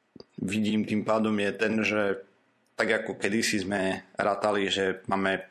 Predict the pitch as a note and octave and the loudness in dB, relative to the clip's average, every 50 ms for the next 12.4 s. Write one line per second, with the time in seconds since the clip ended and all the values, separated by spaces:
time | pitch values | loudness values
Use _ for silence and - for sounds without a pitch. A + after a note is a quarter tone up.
0 | - _ _ - - G#2 G2+ - - G2 F#2 - - - - A2+ - - - G2 | -20 _ _ -4 -2 -2 0 0 0 -2 -2 -2 -6 -6 -6 -4 -2 -2 0 -2
1 | F2+ F#2+ - F#2+ F2+ E2+ G2 G2 - - F#2+ - - G#2 G2 G2 G#2 A2 A2+ A2 | -2 -2 -2 -4 -2 -2 -2 -2 -2 -2 -4 -2 0 0 0 2 2 2 2 0
2 | G2+ G#2+ A2 - - A2+ G#2 G2+ G#2 G2+ A2 A2+ A#2 - - G2+ F2+ F2+ F2 - | 0 0 -2 -2 -2 0 0 0 0 0 0 -2 -2 -2 0 0 0 0 0 -2
3 | - F2 F2 - E2+ E2+ F2 F2 F2+ F2+ F2+ F#2 F#2 F2+ F2+ F2 F2+ F2+ - F#2 | -4 -4 -2 0 0 2 2 0 0 0 -2 0 -2 -2 -2 -2 -2 -2 -4 -4
4 | - - - E2+ - - F#2+ F#2+ G#2+ G#2+ G2+ G2 F#2 F2+ - F2 F2 - - - | -2 -2 -4 -4 -2 -2 -2 0 0 2 2 2 0 0 -2 -4 -6 -4 -2 -2
5 | - - - - F2+ F2 E2+ E2 - - F2 F2 E2+ D#2+ - - - - _ _ | -2 -2 -2 -2 0 0 0 0 -2 -2 -2 0 0 -2 -2 -6 -8 -16 _ _
6 | _ _ - - _ _ _ _ - - - - - E2 - - - - F2 F2 | _ _ -20 -20 _ _ _ _ -10 -6 -4 0 0 0 0 0 -2 -2 -2 0
7 | F2+ F2+ F#2 G2+ B2 - - - _ - - - F#3 A2+ F2+ F2+ - - G#2 F2 | 0 0 0 -2 -2 -6 -10 -10 _ -6 -4 -2 -2 -2 -2 -2 -4 -6 -4 -2
8 | D#2+ - - - F#2 - F#2+ F#2 F#2+ F#2 - - - - - - - - - - | -2 -2 -2 -4 -4 -2 -2 0 0 -2 -2 -6 -10 -10 -8 -8 -6 -6 -6 -4
9 | - - - - - - G2+ G#2 - - - C#3 C#3+ - - - - - - - | -4 -4 -6 -6 -6 -4 -2 -2 0 0 0 0 0 0 0 0 0 0 0 0
10 | D#3+ D3 D#3+ - - - - - - - - - - - - - - - - - | 2 2 0 0 -2 -2 -2 -4 -4 -4 -4 -2 0 0 0 0 0 0 0 -2
11 | - - - - - - - - - - - - - - - - - _ _ _ | -2 -4 -4 -6 -8 -12 -16 -18 -20 -20 -20 -20 -20 -20 -20 -20 -20 _ _ _
12 | _ - B2 B2+ B2+ B2+ B2 B2 | _ 0 0 2 4 4 2 2